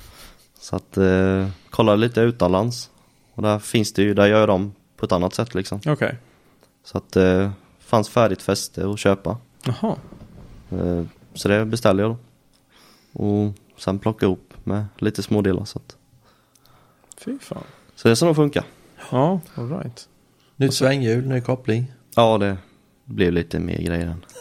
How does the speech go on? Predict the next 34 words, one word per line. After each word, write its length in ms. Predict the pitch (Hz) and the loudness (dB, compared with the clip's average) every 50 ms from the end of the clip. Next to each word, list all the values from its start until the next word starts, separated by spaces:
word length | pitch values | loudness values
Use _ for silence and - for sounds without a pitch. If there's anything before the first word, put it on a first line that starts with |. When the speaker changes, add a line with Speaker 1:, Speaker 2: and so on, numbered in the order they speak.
| - _ _ _ - - - | -20 _ _ _ -20 -14 -6
Speaker 1:
bakaxeln. 580 | 98 101 90 87 - 95 92 - - - - - | 0 2 2 2 2 -2 -4 -2 0 0 2 4
Speaker 2:
Ja, 180 | 135 135 139 | 4 6 6
jag 120 | 139 139 - | 4 4 2
kan 120 | 147 131 | 0 0
tänka 260 | 127 135 123 117 175 170 | 2 2 4 4 4 4
mig 80 | 131 - | 2 2
det, 40 | 110 | 0
jag 100 | 110 110 | 0 0
kan 120 | 120 120 | -2 -2
tänka 200 | 117 127 123 160 | -2 -4 -6 -8
mig 80 | 127 110 | -8 -10
det. 60 | 117 | -8
Speaker 1:
<laughs> 20 | |
Så 120 | 117 - 98 | -4 0 2
det 140 | 101 101 101 | 4 4 4
blir, 440 | 101 101 98 95 92 92 92 90 | 4 4 4 4 4 4 2 2
eh, 100 | 92 95 92 | 0 0 0
ja. 280 | 90 101 110 123 127 120 - _ _ _ _ _ _ _ _ _ | 2 4 4 4 2 -2 -8 _ _ _ _ _ _ _ _ _
Nej, 140 | - 95 98 | -2 0 2
men 100 | 104 104 | 4 4
vi 380 | 107 107 107 110 110 107 104 107 - - _ | 4 4 4 2 0 -2 -4 -8 -12 -12 _
lackade 380 | - - 107 120 - - 113 113 | 0 0 0 0 2 2 4 4
om 140 | 98 95 101 | 4 4 2
den 120 | 107 113 | 2 2
inuti, 400 | 113 104 92 85 - - 107 113 110 | 2 0 -2 -2 -2 -4 -4 -2 -2
gjorde 180 | 117 117 110 | -2 -2 0
vi. 100 | 104 110 117 _ _ _ - - 120 | -2 -2 -4 _ _ _ -8 -4 -2
Speaker 2:
Mhm. 200 | 117 143 170 196 - - _ _ _ _ _ _ _ _ _ _ | 0 0 0 -2 -4 -10 _ _ _ _ _ _ _ _ _ _
Speaker 1:
Så 140 | - - 92 | -6 -2 0
den 100 | 98 98 | 2 2
blir 120 | 95 95 92 | 4 4 4
vit 280 | 92 90 90 95 - | 4 2 2 0 0
inuti 320 | - 110 104 95 - 107 107 107 | 0 0 0 0 0 -4 -6 -6
istället. 500 | 104 101 - - 98 95 - - - - | -6 -2 0 0 0 -2 -4 -12 -18 -20